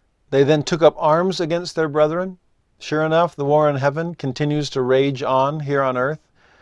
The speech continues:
in an effort to subject the Nephites to the authority of Amlici, just as Lucifer is continuing to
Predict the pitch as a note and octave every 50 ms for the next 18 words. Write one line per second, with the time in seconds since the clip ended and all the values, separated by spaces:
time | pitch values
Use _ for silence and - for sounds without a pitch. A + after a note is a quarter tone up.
0 | _ _ _ _ - D#3+ D#3 D#3 D#3 E3 E3+ D#3+ F#3 F3+ D#3 - D#3 D3 - D#3
1 | C#3 C3 - F3 G3 G#3+ - _ D#3 D3 C#3 C#3 C#3 B2+ - C#3+ C3 C3 B2+ -
2 | - - - - _ _ - - - D#3 D3 C#3 C#3 C#3+ C3+ - - - F3+ F#3
3 | F#3+ F3 C#3 C3 A#2 B2 B2 C3 - C3 A#2+ C3 C#3+ D3+ D3+ C#3 A#2+ G#2+ - A2+
4 | G2+ F#2+ F#2 _ _ _ _ - D3 D3+ - - D3+ C#3 C3 D3 D3+ D3+ - -
5 | D3 C3+ D#3 D3+ D3+ C#3 B2 - - - C3+ B2+ - - D#3 D#3 D#3 D3+ D3 D3
6 | C#3+ C3 - C3+ C3 B2 A2+